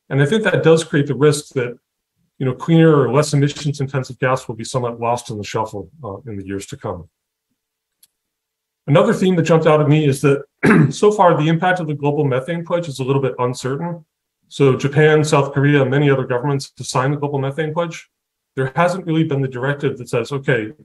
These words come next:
um, if you're a utility, what does this mean for you? How should it change the way that you buy gas?" That could happen, but it's still somewhat early days. A couple final points here. Data providers have a really important role to play. If we're gonna standardize and spread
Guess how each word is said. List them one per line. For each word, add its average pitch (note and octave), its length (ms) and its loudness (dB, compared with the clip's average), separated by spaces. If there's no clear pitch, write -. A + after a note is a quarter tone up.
um, A#2+ 320 -12
if C#3+ 140 -8
you're D3 180 2
a C#3+ 40 2
utility, C3 380 -2
what A#2 160 -8
does A2 140 -10
this G#2+ 160 -14
mean G#2+ 140 -8
for G#2 140 -16
you? G#2 220 -14
How C#3 120 2
should C3+ 160 -2
it A2 140 -14
change B2 280 -6
the A2+ 60 -14
way A2 100 -6
that G#2+ 80 -10
you G#2+ 120 -14
buy G2+ 180 -8
gas?" G2 480 -14
That C#3 160 2
could E3+ 120 0
happen, D3+ 360 0
but D#3 120 -2
it's C3+ 140 -8
still B2 280 -2
somewhat A#2+ 320 -8
early G#2+ 200 -8
days. F#2+ 420 -16
A - 80 -2
couple E3+ 140 -4
final F3 240 4
points E3+ 320 0
here. D3 420 0
Data D#3+ 220 0
providers D#3 480 -2
have C3 120 -12
a A#2 40 -12
really C3+ 280 -2
important D3 400 -2
role B2+ 240 -2
to C#3 100 -12
play. C3+ 360 -2
If D#3+ 180 2
we're D#3+ 100 -2
gonna D3 180 0
standardize C#3+ 800 0
and G#2+ 140 -14
spread C3 580 -4